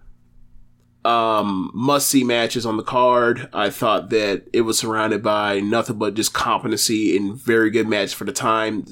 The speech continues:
uh, matches got up and down. Like, uh, even the pre-show was a three-star match. Like, it was just, just up and down, good wrestling all th-, all night. Um, so, uh, going through it, uh,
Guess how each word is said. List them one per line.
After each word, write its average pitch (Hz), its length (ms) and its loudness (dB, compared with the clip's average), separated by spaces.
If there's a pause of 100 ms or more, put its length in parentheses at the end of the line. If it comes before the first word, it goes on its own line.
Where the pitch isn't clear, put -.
uh, 107 160 0
matches 104 420 -2
got 113 380 -2 (460)
up 113 220 -4
and 117 100 -4
down. 117 520 0 (360)
Like, 104 340 -2
uh, 98 560 0 (260)
even 151 240 4
the 135 40 2
pre-show 135 600 4
was 110 140 0
a 101 80 -2
three-star 104 440 -2
match. 95 460 -6
Like, 101 200 -2
it 120 60 4
was 120 80 2
just, - 360 -2 (180)
just - 320 -2
up 120 160 -2
and 107 80 -8
down, 104 300 -4
good 107 180 -4
wrestling 98 480 -4 (320)
all 113 160 2
th-, - 140 -6
all 110 200 2
night. 95 340 0 (400)
Um, 123 640 2 (1600)
so, 147 540 4
uh, 143 200 4
going 156 440 2
through - 480 0
it, - 100 -2
uh, 147 160 2